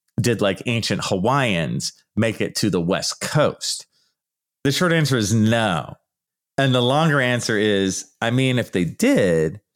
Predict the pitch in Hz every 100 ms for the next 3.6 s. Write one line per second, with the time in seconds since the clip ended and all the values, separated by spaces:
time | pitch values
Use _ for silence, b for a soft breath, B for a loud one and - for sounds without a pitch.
0 | _ _ _ - 143 151 175 - 160 139
1 | 120 98 110 123 135 143 139 113 95 113
2 | 107 101 82 71 - _ _ _ _ 107
3 | 107 101 95 92 90